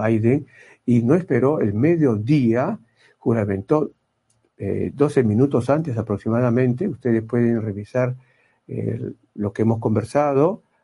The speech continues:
acerca de la juramentación presidencial de Joe Biden entrando a YouTube. Bueno, pero el tema es que cuando él juramentó adelantadamente los doce minutos antes, ¿qué cosa hizo? Colocar a Plutón en la casa número diez.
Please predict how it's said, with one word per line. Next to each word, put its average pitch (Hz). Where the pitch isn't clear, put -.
acerca 117
de 113
la 101
juramentación 101
presidencial 110
de 110
Joe 117
Biden 127
entrando 104
a 113
YouTube. 147
Bueno, 160
pero 123
el 123
tema 269
es 170
que 160
cuando 143
él 240
juramentó 143
adelantadamente 131
los 104
doce 127
minutos 131
antes, 143
¿qué 185
cosa 214
hizo? 226
Colocar 120
a 175
Plutón 180
en 175
la 123
casa 120
número 107
diez. 98